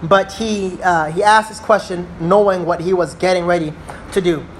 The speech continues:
You wanna see how Philip was gonna respond. Verse seven. "Philip answered him, two hundred," uh, we'll back up to verse six. "And this he said to prove him," right? "For him,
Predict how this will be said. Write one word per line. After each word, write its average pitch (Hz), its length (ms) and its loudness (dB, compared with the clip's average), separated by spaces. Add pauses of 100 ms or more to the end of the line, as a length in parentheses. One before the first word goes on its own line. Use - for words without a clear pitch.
(220)
You 269 100 0
wanna 254 180 6
see 247 160 -6
how 214 240 4
Philip 202 320 -2
was 170 100 -4
gonna 170 200 -2
respond. 151 480 -2 (260)
Verse 214 300 2
seven. 147 340 0 (1160)
"Philip 294 320 4
answered 233 420 -2
him, 175 360 -4 (580)
two 302 320 4
hundred," 208 600 0 (920)
uh, 175 400 4 (1200)
we'll 208 120 2
back 208 240 4
up 202 80 -4
to 190 140 -2
verse 165 260 0
six. - 340 -10 (380)
"And 190 460 2 (280)
this 254 280 4
he 247 100 -12
said 220 380 0
to 190 80 -6
prove 254 300 -2
him," 165 200 -2
right? 196 200 4 (260)
"For 208 300 4
him, 240 460 -2